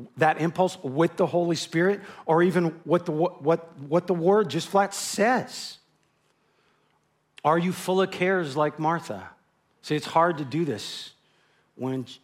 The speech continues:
you've got a heavy load. Uh, uh, you're, you're thinking of all the people, all the things, all the finances, whatever it is. So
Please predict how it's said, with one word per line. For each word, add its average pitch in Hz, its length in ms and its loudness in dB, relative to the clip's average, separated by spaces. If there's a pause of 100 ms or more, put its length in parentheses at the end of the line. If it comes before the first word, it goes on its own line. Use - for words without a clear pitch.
(100)
you've 120 180 -12
got 139 220 2
a - 20 -2
heavy 156 300 0
load. 107 300 -4 (1120)
Uh, - 40 -14
uh, 107 460 -10
you're, 117 240 -8
you're 127 160 -6
thinking 160 360 -2
of 120 80 -4
all 147 360 4
the 143 80 -2
people, 139 680 -2 (400)
all 143 420 2
the 135 120 -4
things, 143 680 -6 (300)
all 143 320 4
the 143 80 0
finances, 147 880 -4 (260)
whatever 151 500 4
it 147 60 0
is. 151 300 0 (260)
So 143 440 2